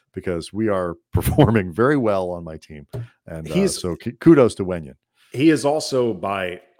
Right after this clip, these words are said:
Speaker 2: all accounts and, you know, our interactions with him, he's a really bright guy, really good guy. Like,
Speaker 1: Mm-hmm.
Speaker 2: he has really worked to carve out a position for himself. I remember it was really funny, uh,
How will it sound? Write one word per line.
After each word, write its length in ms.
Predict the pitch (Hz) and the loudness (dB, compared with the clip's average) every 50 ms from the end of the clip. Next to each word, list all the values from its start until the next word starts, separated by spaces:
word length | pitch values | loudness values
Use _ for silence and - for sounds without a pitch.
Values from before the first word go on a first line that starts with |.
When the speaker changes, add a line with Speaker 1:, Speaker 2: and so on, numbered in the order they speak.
| _ _ _ _ _ _ _ _ _ _ - | _ _ _ _ _ _ _ _ _ _ -4
Speaker 2:
all 260 | 110 117 127 127 120 | 0 2 2 2 0
accounts 600 | 117 - - 135 117 107 104 101 95 - - - | -2 -6 -8 -8 -6 -4 -6 -6 -8 -10 -12 -12
and, 360 | - 113 95 95 92 90 92 | -10 -10 -8 -8 -8 -8 -10
you 60 | 101 82 | -12 -12
know, 120 | 82 85 - | -14 -12 -6
our 200 | 98 110 110 110 | -2 0 0 0
interactions 640 | 104 98 95 90 85 85 82 80 - - 85 - - | -2 -4 -6 -6 -6 -6 -6 -8 -10 -14 -18 -16 -16
with 160 | 87 82 - | -16 -14 -12
him, 220 | 85 80 78 73 _ _ _ _ _ _ _ _ _ _ | -14 -14 -14 -18 _ _ _ _ _ _ _ _ _ _
he's 80 | - - | -6 -4
a 60 | 156 | -4
really 300 | 107 95 123 147 156 135 | -2 0 0 0 0 0
bright 400 | - - 95 95 95 98 95 - | -2 -4 -6 -4 -4 -6 -6 -8
guy, 340 | - 90 87 90 90 92 92 - | -8 -8 -6 -6 -6 -8 -10 -10
really 420 | 95 92 - 190 170 110 78 69 - _ _ | -6 -2 -2 -2 -2 -4 -6 -10 -20 _ _
good 280 | - 87 85 85 87 | -14 -12 -12 -10 -6
guy. 320 | 85 98 95 98 107 107 107 - _ _ _ _ | -6 -4 -2 -2 -4 -4 -6 -12 _ _ _ _
Like, 220 | - 104 101 98 104 | -6 -6 -4 -4 -4
Speaker 1:
Mm-hmm. 120 | 113 127 | -6 -6
Speaker 2:
he 220 | 147 - - 131 123 | -8 -8 -8 -8 -8
has 160 | 107 87 80 | -8 -8 -8
really 280 | 90 120 156 165 131 95 76 73 | -8 -6 -6 -6 -6 -8 -10 -16
worked 540 | 78 82 85 87 104 110 110 98 - - - _ _ - | -20 -18 -10 -4 -2 -2 -2 -2 -4 -12 -20 _ _ -18
to 360 | - 113 98 90 87 82 80 _ _ _ _ _ _ _ _ _ _ _ - | -14 -14 -12 -12 -14 -16 -18 _ _ _ _ _ _ _ _ _ _ _ -10
carve 260 | - - 123 123 117 | -4 -4 -2 0 0
out 120 | 117 110 | -2 -4
a 40 | 104 | -4
position 440 | - - 80 104 107 - - 101 95 | -8 -10 -8 -8 -8 -8 -8 -10 -10
for 120 | - 101 | -10 -12
himself. 280 | 92 92 87 98 92 92 | -12 -10 -8 -8 -6 -6
I 60 | 104 | -4
remember 160 | 117 123 135 | -4 -2 -2
it 20 | 131 | -4
was 160 | 117 95 87 | -4 -4 -4
really 160 | 117 110 92 | -4 -4 -4
funny, 520 | - - - 107 101 95 87 82 82 - - | -6 -8 -8 -8 -8 -8 -10 -12 -14 -14 -14
uh, 140 | - 101 104 | -12 -12 -12